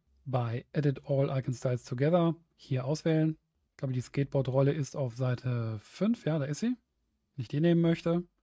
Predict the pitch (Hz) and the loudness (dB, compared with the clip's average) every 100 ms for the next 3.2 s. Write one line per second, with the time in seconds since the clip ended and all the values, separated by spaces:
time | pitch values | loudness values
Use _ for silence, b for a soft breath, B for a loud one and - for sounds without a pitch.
0 | _ - 131 127 131 120 127 - - 190 | _ -8 -2 0 0 -2 -4 -6 0 0
1 | - 113 120 196 - _ _ _ 127 143 | 0 -4 -2 -2 -4 _ _ _ -2 4
2 | 139 143 135 143 139 139 131 123 131 127 | 4 4 4 4 2 0 -2 0 0 0
3 | - | -4